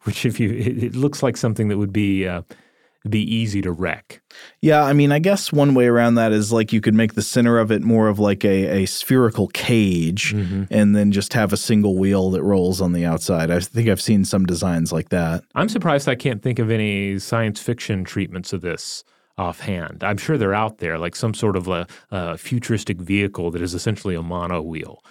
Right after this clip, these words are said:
Speaker 1: uh, because it lends itself well to that kind of, uh, vision, I
Speaker 2: I
Speaker 1: feel.
Speaker 2: I know I've seen it in some sci-fi movie, and I can't remember what it is. I think maybe one of the Men in Black movies has one.
Speaker 1: Okay,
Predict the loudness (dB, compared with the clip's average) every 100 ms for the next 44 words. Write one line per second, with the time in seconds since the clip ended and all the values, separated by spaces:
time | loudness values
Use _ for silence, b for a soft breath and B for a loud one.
0 | B B -8 -6 -4 -4 -2 0 0 -2
1 | -2 -2 -2 0 -2 -2 -4 -8 -8 -8
2 | -8 -10 -10 -8 -8 -10 -12 -8 -4 -4
3 | -6 -18 -6 -6 -6 -12 _ -2 2 4
4 | 4 6 6 6 4 4 2 0 -2 -2
5 | 2 2 2 0 0 0 0 2 0 0
6 | 0 0 0 0 0 -2 -2 -4 -2 -2
7 | 0 0 0 0 -2 0 2 2 0 2
8 | 2 4 4 4 4 4 4 4 4 2
9 | 2 0 0 0 -2 -2 -2 -2 -4 -4
10 | -4 -2 -2 0 -2 -2 -8